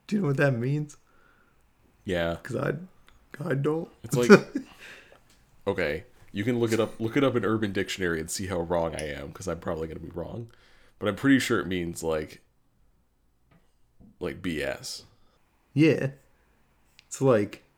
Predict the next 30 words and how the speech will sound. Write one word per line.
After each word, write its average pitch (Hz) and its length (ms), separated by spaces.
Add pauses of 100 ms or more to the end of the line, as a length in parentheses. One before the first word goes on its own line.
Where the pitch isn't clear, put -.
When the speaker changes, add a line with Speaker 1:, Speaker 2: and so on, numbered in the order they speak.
(460)
Speaker 1:
basically 123 440
another 110 260
word 101 200
for 113 160
lying. 107 520 (320)
It 117 120
can 127 140
be 117 100
used, 120 420
like, 98 340
no 104 280
cap, 120 460 (680)
or 127 220
you 117 120
can 113 180
say 101 320
stop - 440
capping. 123 540 (800)
Which, 131 260 (400)
th-, - 180
okay, - 380 (460)
this 139 240
also 104 280
bothers 110 500
me. 180 180 (2250)
We're 117 80
getting 104 200
off 98 160
topic 131 320
here. 131 200